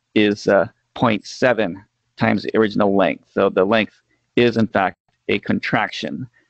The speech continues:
and not an expansion. So according to Wiki, then yes, this, this is definitely a length contraction,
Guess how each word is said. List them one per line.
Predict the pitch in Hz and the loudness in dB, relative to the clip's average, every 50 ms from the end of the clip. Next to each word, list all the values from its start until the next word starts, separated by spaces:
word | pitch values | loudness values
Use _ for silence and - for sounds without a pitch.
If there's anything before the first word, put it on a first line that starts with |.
| _ _ _ - | _ _ _ -4
and | - 101 107 104 | -2 0 2 2
not | 101 104 98 95 - - | 4 4 2 0 0 -2
an | 101 92 | -4 -4
expansion. | 87 87 - - - 120 110 104 95 - - - - - _ _ _ _ _ _ _ _ _ _ _ _ _ _ _ _ _ _ _ _ _ | -4 -6 -6 -4 -2 -2 -2 -2 -2 -6 -8 -10 -10 -12 _ _ _ _ _ _ _ _ _ _ _ _ _ _ _ _ _ _ _ _ _
So | - 143 123 120 120 117 117 120 110 - _ _ _ _ _ _ _ _ _ _ _ _ - | 0 2 2 4 4 4 4 2 2 -2 _ _ _ _ _ _ _ _ _ _ _ _ -2
according | 131 131 123 - - 127 123 113 117 113 104 | -2 -2 -2 0 0 0 2 2 2 0 0
to | - - 123 113 110 110 107 107 | -2 -2 0 2 2 4 4 4
Wiki, | 151 202 - - 139 147 160 185 | 2 2 2 2 2 2 2 2
then | 165 110 123 117 117 110 110 110 | 2 2 2 2 2 2 0 0
yes, | 107 120 127 110 - - | 0 0 0 0 -2 -2
this, | - 110 - - | -4 -6 -6 -8
this | - 123 - - 113 110 | -12 -8 -2 -2 0 0
is | 113 110 101 | 2 0 -2
definitely | - - 110 110 - 127 120 - - 117 117 107 | -2 -4 -4 -4 -2 -2 -4 -2 0 0 2 2
a | 104 101 | 2 0
length | 104 107 104 110 113 - | 0 0 0 0 -2 -2
contraction, | - 151 143 - 113 101 98 - - - 113 110 104 110 | 0 0 0 2 0 -2 -2 -4 -4 -2 -2 -2 -2 -4